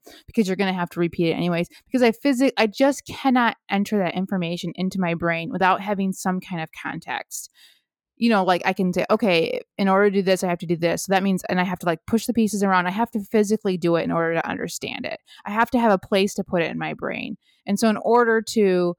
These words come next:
to learn these games, I need to play them. And once I play them through, then it clicks and I'm fine. And then I can play it again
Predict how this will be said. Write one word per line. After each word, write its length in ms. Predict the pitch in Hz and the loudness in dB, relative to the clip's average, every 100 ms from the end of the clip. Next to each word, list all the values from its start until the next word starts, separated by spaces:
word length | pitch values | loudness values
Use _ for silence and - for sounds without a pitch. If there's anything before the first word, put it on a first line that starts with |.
| _ | _
to 100 | - | -2
learn 420 | 196 208 247 262 240 | 0 4 6 6 4
these 260 | 196 180 | 2 -2
games, 440 | - 220 175 165 - | 0 2 2 -2 0
I 100 | 190 | 2
need 320 | 196 208 214 | 4 4 2
to 100 | 233 | -2
play 400 | - - 175 233 | -6 -4 0 0
them. 320 | 156 - - - _ _ _ _ _ _ - _ | 0 -6 -12 -14 _ _ _ _ _ _ -20 _
And 140 | 214 214 | 2 4
once 200 | 247 247 | 4 4
I 80 | 208 | 0
play 360 | 202 277 269 | 0 2 4
them 340 | 208 175 180 175 _ _ _ _ - | 4 2 0 -2 _ _ _ _ -8
through, 440 | 262 285 175 175 | 0 4 6 4
then 260 | 190 196 196 | 2 0 -2
it 180 | - | -8
clicks 360 | - 202 175 - | -6 -4 -4 -6
and 80 | 175 | -10
I'm 120 | 165 | -10
fine. 280 | - 165 160 | -4 -2 -2
And 80 | 165 | -4
then 140 | 190 | -2
I 100 | 190 | -2
can 120 | 196 | -4
play 160 | 180 175 | -4 -4
it 60 | |
again 400 | 170 - 165 165 | -4 -4 -4 -6